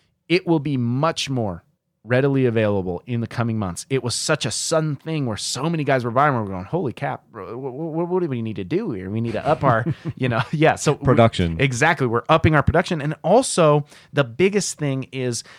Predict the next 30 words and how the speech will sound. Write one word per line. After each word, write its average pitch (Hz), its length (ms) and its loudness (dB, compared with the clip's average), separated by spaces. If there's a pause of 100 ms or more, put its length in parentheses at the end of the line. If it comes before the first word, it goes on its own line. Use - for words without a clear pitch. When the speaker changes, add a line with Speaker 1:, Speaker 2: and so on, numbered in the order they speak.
(520)
Speaker 1:
the, 120 420 -2 (200)
uh, 104 420 2 (420)
distributors 127 800 2
need 123 280 -2
to - 140 -6
understand 107 760 -6 (420)
how 123 320 0
much 113 400 -4
they 135 380 -2
need. 117 300 -6
You 139 80 2
know, 127 80 0
they 156 120 4
don't 202 160 4
wanna 120 240 -2
overbuy 113 640 2
on 98 220 -2
any 143 200 0
product, - 460 -6
right? 113 280 -2
So 123 180 2
Speaker 2:
Right. 80 240 -4 (100)
Speaker 1:
basically, 139 640 -2
we, 151 400 0 (260)
we 160 360 -2 (320)
make 135 300 2
the 135 80 -2
tire, 110 420 2
and 131 160 2
then 127 200 2